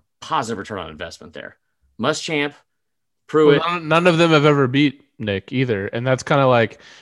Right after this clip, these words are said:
Speaker 2: what's so funny about the, all the turnover in the S E C is that it's like everyone thinks it's, they, they wanna be Alabama, you know, they wanna get to
Speaker 1: Right.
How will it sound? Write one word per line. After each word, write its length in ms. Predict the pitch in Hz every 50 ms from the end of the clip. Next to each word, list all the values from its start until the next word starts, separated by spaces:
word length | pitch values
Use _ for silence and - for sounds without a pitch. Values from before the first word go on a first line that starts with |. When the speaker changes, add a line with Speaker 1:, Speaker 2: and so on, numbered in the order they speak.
| _
Speaker 2:
what's 160 | - 143 -
so 140 | - 170 160
funny 300 | - - 147 135 139 143 135
about 280 | 120 127 120 120 107
the, 80 | - 123
all 220 | - 127 127 127
the 80 | 120 120
turnover 580 | - - 131 123 127 127 120 113 113 110 110
in 260 | 107 113 120 117 113 113
the 80 | 113
S 200 | 113 113 107 -
E 60 | 117
C 280 | 104 - - 123 120 117
is 160 | 110 101 104
that 360 | 117 110 107 104 104 - _ _ _ _ _ _ _ _ _ _ _ _ -
it's 200 | - 123 120 -
like 320 | 139 131 127 117 - - _ _ -
everyone 760 | 135 139 135 151 147 143 139 135 135 131 127 123 117 120 123 _ _ _ _ _ _ _ _
thinks 320 | - 156 143 139 123 - -
it's, 520 | 139 131 117 - - - - - - - _ _ _
they, 180 | - 123 131 131
they 140 | 127 139 139
wanna 240 | 131 127 143 143 139
be 140 | 131 139 135
Alabama, 560 | 127 123 117 107 113 117 127 127 117 92 98
you 100 | 107 113
know, 100 | 117 117
they 100 | 117 117
wanna 240 | 117 117 123 120 120
get 220 | 117 127 123 110
to 80 | 98 92
Speaker 1:
Right. 80 | 98